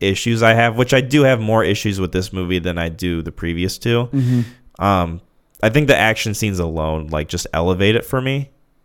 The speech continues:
Speaker 1: because that knife fight and, like you said, the last, like, gunfight with the green lights in the hotel
Speaker 2: Oh, it's
Speaker 1: really, like,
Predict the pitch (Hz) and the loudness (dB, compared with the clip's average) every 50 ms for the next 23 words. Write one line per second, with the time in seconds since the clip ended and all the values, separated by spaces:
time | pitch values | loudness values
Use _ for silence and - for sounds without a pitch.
0 | _ - 107 95 - - 101 95 90 90 - - - - _ _ _ _ _ - | _ -4 -4 -2 2 2 2 2 2 0 -4 -8 -10 -12 _ _ _ _ _ -16
1 | 120 - 113 107 107 92 98 101 101 98 95 92 - - 98 92 92 90 87 - | -4 0 2 4 4 2 2 2 0 2 0 0 -2 0 2 2 2 2 0 -2
2 | - 90 90 87 85 87 90 87 - - 90 87 - - 92 85 82 - - - | -2 -4 -4 -4 -2 -2 -2 -2 -4 -6 -8 -6 -2 -2 -2 -2 -2 -4 -2 0
3 | 90 87 85 82 78 - - - - - - - _ _ _ - - 98 98 98 | 0 2 2 0 0 -4 -6 -14 -20 -20 -20 -20 _ _ _ -10 -4 0 2 4
4 | 92 92 95 92 95 - - - - - - - 80 90 90 90 101 - 104 92 | 4 4 4 2 0 -2 -6 -8 -10 -14 -10 -4 -2 0 0 -2 -2 -2 -2 -2
5 | 92 92 - - - 90 90 87 87 - - 76 90 90 - - - 92 92 101 | -2 -2 -4 -2 0 0 2 2 0 0 -2 -4 -6 -8 -6 -6 -8 -6 -4 -2
6 | 101 95 92 92 90 92 90 87 87 87 85 82 - - 92 90 87 87 90 87 | -2 0 0 -2 -2 -2 -2 0 0 0 -2 -2 -4 -6 -6 -6 -4 -4 -2 -2
7 | 87 82 - 110 90 90 - 120 110 107 104 98 101 - 110 117 117 107 - - | -4 -4 -2 -2 0 0 0 0 -2 -4 -6 -10 -12 -8 -6 -6 -6 -6 -8 -10
8 | 120 101 95 113 123 127 123 117 110 104 101 95 95 92 90 85 - - | -10 -4 2 4 4 6 6 6 4 4 4 2 2 0 0 -2 -4 -10